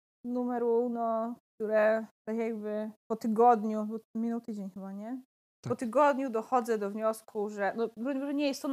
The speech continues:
Speaker 1: jeden z najlepszych filmów Marvela, tak? No, mamy Infinity War, mamy Ragnarok, mamy Strażników Galaktyki i tak dalej, ale jest to naprawdę jeden z moich ulubionych filmów Marvela.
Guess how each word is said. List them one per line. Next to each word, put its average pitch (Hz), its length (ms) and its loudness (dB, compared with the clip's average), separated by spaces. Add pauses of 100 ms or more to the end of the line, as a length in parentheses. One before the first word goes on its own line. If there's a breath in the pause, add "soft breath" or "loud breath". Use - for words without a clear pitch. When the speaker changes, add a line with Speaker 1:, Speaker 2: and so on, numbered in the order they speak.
Speaker 1:
jeden 269 220 -2
z 294 40 -4
najlepszych 381 360 2
filmów 208 280 -6
Marvela, 196 380 0
tak? 202 320 -2
No, 208 60 -6
mamy 196 200 -4
Infinity 233 540 -4
War, 196 180 0
mamy 185 240 -2
Ragnarok, 214 720 2 (360)
mamy 202 140 -4
Strażników 226 800 0 (100)
Galaktyki 190 840 -2
i 196 40 -16 (100)
tak 190 160 -8
dalej, 190 360 0
ale 208 160 0
jest 214 160 -4
to 208 80 -10
naprawdę 196 360 -6
jeden 185 180 -4
z 175 40 -14
moich 170 220 -14
ulubionych 160 420 -14
filmów - 180 -20 (100)
Marvela. - 320 -20